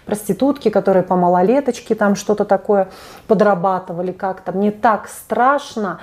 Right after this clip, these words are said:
что вот это прошлое моё чёрное, ужасное, которое я пытаюсь забыть, всплывёт, да?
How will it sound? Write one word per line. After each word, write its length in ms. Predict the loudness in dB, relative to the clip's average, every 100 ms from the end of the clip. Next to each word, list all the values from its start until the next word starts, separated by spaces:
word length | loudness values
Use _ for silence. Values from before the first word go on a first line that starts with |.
| -16 -18
что 280 | -2 0
вот 200 | 2 2
это 300 | 2 2 0
прошлое 1300 | -4 0 2 4 2 -2 -4 -2 0 0 0 2 2
моё 300 | 0 -2 -4
чёрное, 720 | -6 -4 2 2 2 -2 -4
ужасное, 760 | -4 -2 0 0 0 -2 -6 -4
которое 340 | -4 0 4
я 60 | 4
пытаюсь 520 | 2 2 4 4 2
забыть, 580 | 0 0 2 0 0 -4
всплывёт, 840 | -16 -6 0 2 2 2 2 2 0
да? 260 | 0 0